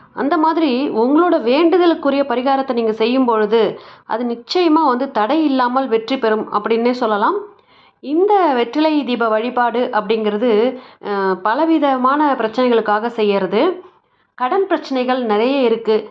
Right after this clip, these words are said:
என்ன பண்றதுனே தெரியல. கடன் நம்ம கொடுத்திருந்தாலும் சரி, அதே மாதிரி நம்ம வாங்கியிருந்தாலும் சரி, என்ன பண்றது அப்படின்னு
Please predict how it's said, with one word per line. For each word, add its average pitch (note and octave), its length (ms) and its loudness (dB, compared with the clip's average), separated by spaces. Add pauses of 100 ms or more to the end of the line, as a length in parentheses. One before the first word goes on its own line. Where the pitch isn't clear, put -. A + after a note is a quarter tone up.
(200)
என்ன C4+ 360 -6
பண்றதுனே B3+ 420 -2
தெரியல. G#3+ 420 -2
கடன் B3 280 0
நம்ம A3+ 320 0
கொடுத்திருந்தாலும் B3 760 0
சரி, A3+ 280 -2 (720)
அதே C#4+ 180 -4
மாதிரி D#4 280 0
நம்ம A3+ 260 0
வாங்கியிருந்தாலும் A3+ 760 0
சரி, F#3+ 320 -4
என்ன C#4 360 0
பண்றது C4+ 520 -2
அப்படின்னு B3+ 380 -6